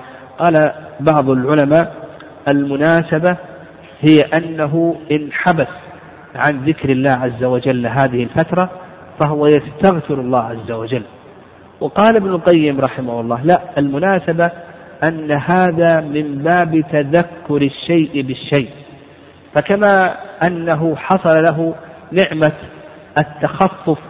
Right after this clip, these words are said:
من أذية الجسم تذكر أذية الإثم، فيسأل الله سبحانه وتعالى أن يخففه أيضا من أذية الإثم، كما أن الله سبحانه وتعالى أنعم عليه بالتخفف من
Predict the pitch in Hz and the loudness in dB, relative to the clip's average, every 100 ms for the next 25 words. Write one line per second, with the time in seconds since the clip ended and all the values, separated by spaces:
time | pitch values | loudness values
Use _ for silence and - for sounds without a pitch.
0 | - 127 156 156 - 147 147 170 156 147 | -16 -4 -2 -4 -4 0 2 4 4 2
1 | - - 139 127 160 180 190 185 - - | -2 0 0 2 0 0 -2 -6 -18 -20
2 | - - 202 226 240 - 196 180 185 208 | -20 -10 -2 0 0 0 0 0 0 2
3 | 185 175 - 214 160 170 - - - - | 2 0 2 2 2 -2 -8 -20 -20 -20
4 | - - - - - - - 190 247 - | -20 -20 -20 -20 -20 -10 2 4 4 4
5 | 202 190 190 175 170 160 - 180 175 160 | 2 4 4 2 0 -6 -4 -2 0 -2
6 | 156 147 175 175 170 165 165 156 147 151 | -2 -2 2 2 2 0 -2 -2 -2 -2
7 | - 196 185 156 156 - 151 180 185 196 | 0 0 2 0 -2 -2 -2 0 0 0
8 | 190 - - - - 123 147 175 160 143 | -4 -18 -20 -20 -16 -6 -4 -4 -4 -4
9 | 139 156 151 139 127 117 165 - - - | 2 2 4 0 -2 0 2 2 0 -10
10 | - 156 156 156 156 147 143 135 - 147 | -10 -6 -4 -2 0 2 2 0 -4 -2
11 | 139 139 143 180 185 180 - - - - | -2 -2 0 2 0 -2 -12 -20 -20 -10
12 | - 180 180 147 160 139 139 147 127 139 | 0 0 2 0 0 2 2 2 0 -2
13 | - - 135 - 175 - - 202 - - | -4 -4 -2 0 -2 -2 -2 -2 -4 -8
14 | 143 | -6